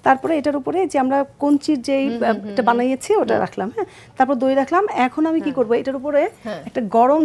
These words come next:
Speaker 1: জাতীয় কোনো একটা কিছু দেব।
Speaker 2: একটা
Speaker 1: টাওয়াল
Speaker 2: টাওয়াল।
Speaker 1: দিয়ে, মোটা টাওয়াল দিয়ে এটা একটা গরম জায়গায়
Speaker 2: একদম ঢেকে
Speaker 1: ঢেকে
Speaker 2: একটা
Speaker 1: রেখে দেব।
Speaker 2: হ্যাঁ।
Speaker 1: এখানে চার থেকে পাঁচ ঘন্টা।
Speaker 2: আচ্ছা।
Speaker 1: চার থেকে পাঁচ ঘন্টা আর আমরা এটা ধরবো না, দেখবো
Speaker 2: ঢেকে,
Speaker 1: না।
Speaker 2: একদম ঢেকে রেখে দিব।
Speaker 1: ঢেকে রেখে দেবো। আরেকটা প্রসেস হলো,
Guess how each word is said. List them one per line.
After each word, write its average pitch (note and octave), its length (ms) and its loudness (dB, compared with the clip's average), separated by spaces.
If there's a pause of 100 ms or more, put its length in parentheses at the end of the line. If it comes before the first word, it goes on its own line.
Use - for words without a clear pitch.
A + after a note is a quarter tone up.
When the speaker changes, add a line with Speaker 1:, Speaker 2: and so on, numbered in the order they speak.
Speaker 1:
জাতীয় D4 340 -2
কোনো C4 200 0
একটা C#4+ 180 -10
কিছু B3+ 160 -4 (100)
দেব। E3+ 140 0
Speaker 2:
একটা F#3 260 -12
Speaker 1:
টাওয়াল B3+ 300 4
Speaker 2:
টাওয়াল। C4+ 120 -6
Speaker 1:
দিয়ে, D#4+ 140 0 (140)
মোটা C4+ 280 -2
টাওয়াল C4 280 2
দিয়ে D#4+ 180 -4
এটা D4+ 120 -2 (100)
একটা C4+ 140 -4 (160)
গরম A#3+ 240 2 (140)
জায়গায় B3 340 2
Speaker 2:
একদম G#3 240 -2 (140)
ঢেকে F#3 300 -6 (120)
Speaker 1:
ঢেকে D4 160 2
Speaker 2:
একটা D4 80 0
Speaker 1:
রেখে C#4 220 0
দেব। C#4 120 -6
Speaker 2:
হ্যাঁ। F#4 200 0
Speaker 1:
এখানে D4+ 240 -2 (640)
চার D4 180 2 (100)
থেকে E4+ 220 -4
পাঁচ A3+ 320 0
ঘন্টা। F3+ 400 -8 (140)
Speaker 2:
আচ্ছা। - 480 -18 (280)
Speaker 1:
চার C#4 220 0
থেকে D#4+ 180 -8
পাঁচ D4 220 -2
ঘন্টা C#4+ 320 -4
আর D4 100 -2
আমরা B3+ 200 -2
এটা B3+ 160 0
ধরবো G3+ 480 -2
না, F3 220 -6 (140)
দেখবো G#3 300 2
Speaker 2:
ঢেকে, F#3 120 4
Speaker 1:
না। E3+ 80 -2
Speaker 2:
একদম G3+ 220 -4
ঢেকে F3 220 -10
রেখে D3+ 260 -12
দিব। C3+ 160 -8
Speaker 1:
ঢেকে B3+ 180 2
রেখে G#3+ 160 2
দেবো। F3+ 140 -4
আরেকটা D4+ 420 -2
প্রসেস E4+ 380 -6
হলো, D4 220 0